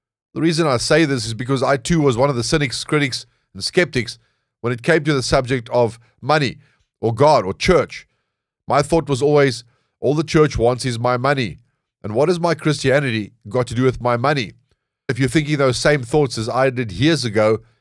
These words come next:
I can fully relate to your way of thinking. I kept thinking that way until I discovered a seed truth in God's word. The seed forever changed my life. The purpose of this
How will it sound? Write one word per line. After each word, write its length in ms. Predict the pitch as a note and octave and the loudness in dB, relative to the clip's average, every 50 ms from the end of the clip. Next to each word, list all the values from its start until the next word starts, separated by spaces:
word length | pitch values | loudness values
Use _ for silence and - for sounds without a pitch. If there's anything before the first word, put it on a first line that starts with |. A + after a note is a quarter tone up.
| _ _ _ _ _ _ _ | _ _ _ _ _ _ _
I 120 | - A#2+ C#3 | -6 -6 -4
can 160 | - D3+ C3 | -4 -6 -6
fully 280 | A2+ - D#3+ E3 E3+ | -4 -2 0 0 2
relate 320 | D#3+ D3+ C3 B2 B2+ C3 A#2 | 2 2 4 4 2 2 0
to 80 | - B2 | -2 -2
your 140 | B2 A#2+ A2+ | 0 0 2
way 160 | A#2+ B2 A#2+ | 2 2 2
of 120 | A#2+ A#2 | 2 0
thinking. 420 | - C#3+ C#3+ C3+ B2+ C3+ A2 E2 - _ _ _ _ _ _ _ _ _ _ _ - | 0 -2 -2 -2 -2 -4 -4 -4 -6 _ _ _ _ _ _ _ _ _ _ _ -6
I 180 | C3 D#3 - D#3 | -2 -2 0 0
kept 220 | - D#3 C#3+ A#2 | 0 -2 -2 0
thinking 320 | - C#3+ C3 C3+ D3 C3 | 0 -2 0 0 0 2
that 160 | B2 C3+ C#3 B2 | 2 2 2 4
way 200 | B2 C#3 C#3 C3+ | 4 4 4 4
until 220 | B2+ A#2 D3 C#3+ | 2 2 2 2
I 80 | C3+ C3+ | 2 2
discovered 600 | B2+ A#2+ - - - F3+ D#3+ C3+ B2 B2 A2+ A#2 - _ _ _ _ _ _ _ - | 2 -2 -4 -2 -2 0 0 2 2 0 -2 -4 -16 _ _ _ _ _ _ _ -8
a 60 | - | -6
seed 380 | - - - F#3 F#3 E3+ D#3 - | -6 -4 -4 -4 -4 -4 -6 -6
truth 480 | - - A#3 F3+ B2+ G#2+ - - - - | -4 -2 0 0 0 0 -2 -8 -14 -10
in 220 | B2 B2 A#2+ A#2 | -8 -8 -4 0
God's 280 | A#2 A#2+ B2 B2 A2+ A2+ | 2 4 4 2 2 0
word. 380 | A2+ C3 D3 D3 C3 A2+ D#2+ - _ _ _ _ _ _ _ _ _ _ _ _ _ _ _ _ _ _ - | 0 4 4 4 4 4 0 -4 _ _ _ _ _ _ _ _ _ _ _ _ _ _ _ _ _ _ -10
The 80 | A2 | -8
seed 360 | A2+ - - - G3 G3 F3 - | -6 -4 -2 0 0 0 0 -2
forever 480 | D#3 - D3 E3 D3 D3 B2+ A#2 A#2 A#2 _ _ _ _ _ _ - | -2 0 2 4 4 4 4 2 0 -6 _ _ _ _ _ _ -6
changed 360 | - - D3+ C#3 C#3+ B2 G#2+ | 0 2 2 2 2 0 -2
my 180 | A#2+ B2+ B2 B2 | -2 0 2 2
life. 460 | B2+ C#3 C3+ A#2 F2+ - - _ _ _ _ _ _ _ _ _ _ _ _ _ _ _ _ _ - | 2 2 0 0 -4 -6 -14 _ _ _ _ _ _ _ _ _ _ _ _ _ _ _ _ _ -10
The 60 | - | -4
purpose 340 | A#2 - G3+ G3 G3 F3 D3 | 0 2 2 4 2 2 2
of 140 | F3 D#3 C#3 | 2 2 2
this 320 | C3 D#3 C3 - - - | 2 0 0 -2 -4 -6